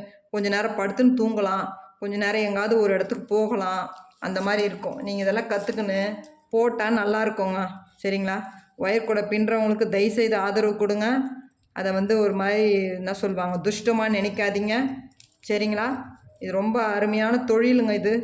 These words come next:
இது தெய்வத்துக்கு மேல தொழில் இதுதான். சரிங்களா? அந்த மாதிரி இருக்கிறத கொஞ்சம் இது பண்ணுங்க, ஆதரவு கொடுங்க. பாருங்க இந்த கூடை இப்ப க-, ஹேண்டில் பாருங்க என்ன அழகா வருது. நம்ம இந்த பாருங்க,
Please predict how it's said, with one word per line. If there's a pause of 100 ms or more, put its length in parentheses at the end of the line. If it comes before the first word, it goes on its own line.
(120)
இது
தெய்வத்துக்கு
மேல
தொழில்
இதுதான். (540)
சரிங்களா? (360)
அந்த
மாதிரி
இருக்கிறத (880)
கொஞ்சம்
இது
பண்ணுங்க, (260)
ஆதரவு
கொடுங்க. (420)
பாருங்க
இந்த
கூடை
இப்ப
க-,
ஹேண்டில்
பாருங்க
என்ன
அழகா
வருது. (2500)
நம்ம (120)
இந்த
பாருங்க,